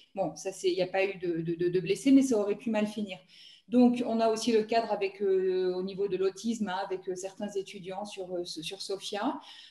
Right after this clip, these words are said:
Euh, on essaie avec le réseau Aspi Friendly de mettre des choses en place et nous, on est plus sur une, une formation des enseignants et sur une approche pédagogique qui va tenir compte de ce handicap-là. Mais c'est vrai que certains handicaps nécessitent effectivement une aide humaine, mais que nous ne pouvons pas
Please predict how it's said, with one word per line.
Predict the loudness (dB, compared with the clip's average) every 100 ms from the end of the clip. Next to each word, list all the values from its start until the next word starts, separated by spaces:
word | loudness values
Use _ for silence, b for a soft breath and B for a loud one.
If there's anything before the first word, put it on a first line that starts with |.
| B
Euh, | -4 -2 0 0
on | -2
essaie | 0 2
avec | 2
le | 0
réseau | -2 0
Aspi | -2 -2 -6
Friendly | -2 0 2 0
de | 0
mettre | -2 0
des |
choses | 0 0 -2
en | -2
place | -2 2 2 2
et | -2
nous, | 0 0
on | 0
est | -4
plus | -6
sur | -8 -6 -4 -4
une, | -4 -6 -6 -8 b b b b
une | 2
formation | 4 4 6 4 6 6
des | 6 4
enseignants | 2 2 4 6 6 4
et |
sur | 4 -2 0
une | 2
approche | 2 0 0 0 2
pédagogique | 2 2 2 2 2 -2
qui | 0 0
va | 2
tenir | 0 0 -2
compte | -4 -4
de | -6
ce | -8
handicap-là. | -10 -8 -6 -6 -6 -6 -4 -6 -10 b b b
Mais | -2
c'est | 0 0
vrai | 0
que | 0 0
certains | -2 -2 -2 2 2
handicaps | 4 2 -2 -4 -4 -4
nécessitent | 2 6 6 4 -2 0 -2
effectivement | -2 -6 -12 -6 -2 -2
une | -2 -4
aide | -6
humaine, | -8 0 4 6
mais | 6
que | 4
nous | 4
ne | 4
pouvons | 2 4 6
pas | 4 0